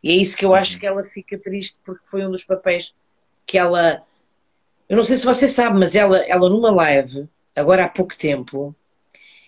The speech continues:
Speaker 1: ela no outro dia, eh, deixou passar que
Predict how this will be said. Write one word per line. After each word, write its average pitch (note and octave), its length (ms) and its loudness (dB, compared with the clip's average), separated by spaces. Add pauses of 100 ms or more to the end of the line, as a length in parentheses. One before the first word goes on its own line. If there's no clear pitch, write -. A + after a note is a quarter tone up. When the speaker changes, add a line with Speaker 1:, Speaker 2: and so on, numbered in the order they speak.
(120)
Speaker 1:
ela F3 240 4
no F#3 100 6
outro F#3+ 220 2
dia, F#3+ 460 4
eh, D#3+ 960 4
deixou F3 560 2
passar E3+ 640 -2 (420)
que D#3 460 0